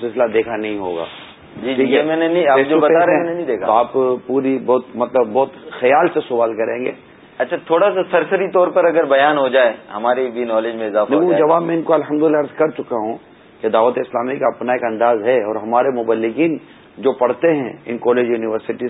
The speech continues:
Speaker 1: کے اندر، بھلے انڈیویجول پڑھتے ہیں یا خود بھی کرتے ہیں، ان کا مدنی مشورے کرتے ہیں۔ پورا ایک شعبہ بنا ہی اس لیے شعبہ تعلیم کا کہ جو تعلیمی اداروں میں جو عاشقان رسول پڑھ رہے ہوتے ہیں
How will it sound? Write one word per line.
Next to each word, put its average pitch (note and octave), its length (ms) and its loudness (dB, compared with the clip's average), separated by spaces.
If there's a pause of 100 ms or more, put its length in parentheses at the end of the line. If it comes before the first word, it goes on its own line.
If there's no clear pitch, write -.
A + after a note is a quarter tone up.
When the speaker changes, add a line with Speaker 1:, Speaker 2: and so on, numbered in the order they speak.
(120)
Speaker 1:
کے A#2+ 60 0
اندر، G#2+ 180 -2
بھلے D3 220 -4
انڈیویجول D#3 460 2
پڑھتے G#2+ 320 -6
ہیں G#2 100 -6 (460)
یا A2+ 100 0
خود C3 100 -4
بھی F2+ 100 -4
کرتے - 280 -4
ہیں، - 80 -6 (420)
ان B2+ 140 -2
کا D3 100 2
مدنی C3+ 280 0
مشورے B2 420 -4
کرتے A#2 280 -4
ہیں۔ C#3 120 -4
پورا D3 140 2
ایک D3+ 180 0
شعبہ D#3 200 0
بنا C3+ 240 -2
ہی F#3 100 2
اس - 160 -4
لیے E3+ 140 2
شعبہ D3+ 280 2
تعلیم C3+ 400 0
کا A#2 120 0 (640)
کہ C3 100 0
جو C#3 320 4
تعلیمی C#3+ 520 2
اداروں C3+ 340 2
میں D3 300 -2 (440)
جو C3+ 340 2 (480)
عاشقان C3 480 -2
رسول B2 400 -4
پڑھ E3 200 -2
رہے D3+ 100 2
ہوتے A#2 260 -2
ہیں A#2+ 140 -6